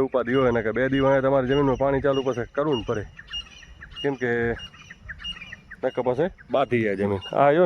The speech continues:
નીલું હોય તો અત્યારે સિમેન્ટ જેવી રીતે થઈ ગઈ છે. દેખાય આપે નીલું, પણ આમ જમીન જોઈએ તો સિમેન્ટ જેવી થઈ જાય, કેમ કે એક ફેરા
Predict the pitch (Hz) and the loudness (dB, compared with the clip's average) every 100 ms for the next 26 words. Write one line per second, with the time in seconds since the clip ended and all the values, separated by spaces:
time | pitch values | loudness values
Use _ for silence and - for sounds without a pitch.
0 | 135 143 156 151 147 147 147 143 143 - | 6 6 6 6 4 4 4 4 2 -2
1 | - - - - - - - - - 151 | -10 -10 -10 -18 -20 -20 -20 -10 0 4
2 | 151 127 127 117 110 127 117 110 104 - | 4 4 2 2 0 0 0 -2 -2 -6
3 | - - - - - - - - - - | -8 -8 -20 -20 -20 -18 -20 -20 -20 -20
4 | - - - - 127 127 143 143 147 139 | -16 -16 -16 -4 -2 4 4 6 4 4
5 | 160 120 - - - - 113 120 110 104 | 2 0 -2 -20 -12 -4 0 2 0 0
6 | 127 147 143 151 143 139 - - - - | 2 2 4 4 2 -2 -6 -20 -20 -4
7 | 160 170 127 117 104 117 107 90 - - | 2 2 4 2 2 2 0 -4 -10 -20
8 | - - - - 147 151 127 127 143 | -20 -20 -20 -4 -2 0 -2 0 0